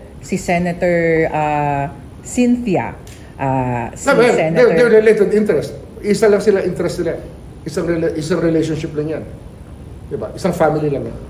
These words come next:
Speaker 1: Opo, even
Speaker 2: Oh, isa
Speaker 1: Congress-,
Speaker 2: lang.
Speaker 1: Congresswoman
Speaker 2: First degree
Speaker 1: dati.
Speaker 2: of consanguinity. At to the fourth degree of consanguinity. Diba?
Speaker 1: Opo.
Speaker 2: Or
Speaker 1: Lahat
Speaker 2: third
Speaker 1: po
Speaker 2: degree
Speaker 1: sila.
Speaker 2: pa. From Cynthia to the contractor's third degree.
Speaker 1: So, sir,
Speaker 2: Consanguinity.
Speaker 1: lahat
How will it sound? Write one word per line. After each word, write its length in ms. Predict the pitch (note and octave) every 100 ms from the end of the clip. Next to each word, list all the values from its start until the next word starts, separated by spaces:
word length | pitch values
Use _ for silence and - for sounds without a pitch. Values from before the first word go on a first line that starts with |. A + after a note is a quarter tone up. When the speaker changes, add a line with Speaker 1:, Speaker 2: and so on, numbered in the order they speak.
| -
Speaker 1:
Opo, 240 | D#3 - -
even 240 | F3 F#3 F3+
Speaker 2:
Oh, 120 | F#3+
isa 160 | F3 E3+
Speaker 1:
Congress-, 240 | F#3 -
Speaker 2:
lang. 80 | -
Speaker 1:
Congresswoman 600 | G3+ G3+ G#3 G#3+ G#3 G#3 A3
Speaker 2:
First 80 |
degree 320 | G3+ G3 A3+ A3
Speaker 1:
dati. 160 | G#3+
Speaker 2:
of 80 | E3
consanguinity. 720 | F#3+ G3+ F3+ F#3+ F#3+ F#3 E3+ - - - - -
At 160 | - F#3
to 40 |
the 80 | F3
fourth 240 | F#3+ F#3 D#3+
degree 240 | D#3 E3+
of 80 | C#3
consanguinity. 720 | D#3+ D#3+ C#3+ D3+ C#3 - -
Diba? 240 | - A2+ - - - - - - -
Speaker 1:
Opo. 240 | C3+ B2+
Speaker 2:
Or 80 | - - -
Speaker 1:
Lahat 280 | F3+ F#3+ G#3+ A3+
Speaker 2:
third 160 | G#3+
Speaker 1:
po 80 | G#3
Speaker 2:
degree 200 | F3+ G#3
Speaker 1:
sila. 80 | G3
Speaker 2:
pa. 480 | D#3+ - - - -
From 160 | G3
Cynthia 380 | - G3 F#3 G#3 F3 E3+ - - -
to 60 |
the 100 | F3+ D#3+
contractor's 520 | E3+ D#3+ D#3+ F3 D3
third 200 | - D3
degree. 240 | C3 C3 - - - - -
Speaker 1:
So, 160 | - C4+
sir, 320 | - E3+ D3
Speaker 2:
Consanguinity. 220 | C#3 - - -
Speaker 1:
lahat 280 | G#3+ A#3+